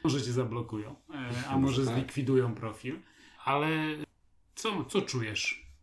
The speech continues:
Speaker 1: Boisz się o nich? Masz wielką nadzieję? Jesteś z nich dumny?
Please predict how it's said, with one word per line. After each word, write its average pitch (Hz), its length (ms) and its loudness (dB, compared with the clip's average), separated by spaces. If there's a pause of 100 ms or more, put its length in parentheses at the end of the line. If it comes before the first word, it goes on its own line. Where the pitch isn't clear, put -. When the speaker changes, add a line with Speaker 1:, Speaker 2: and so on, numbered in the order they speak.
Speaker 1:
Boisz 104 340 -6
się 131 200 0
o 147 60 0
nich? 185 440 -6 (180)
Masz 110 520 -6
wielką 117 380 -4
nadzieję? 113 440 -2
Jesteś 123 260 -6
z 98 100 -8
nich 107 240 -4
dumny? 139 500 -2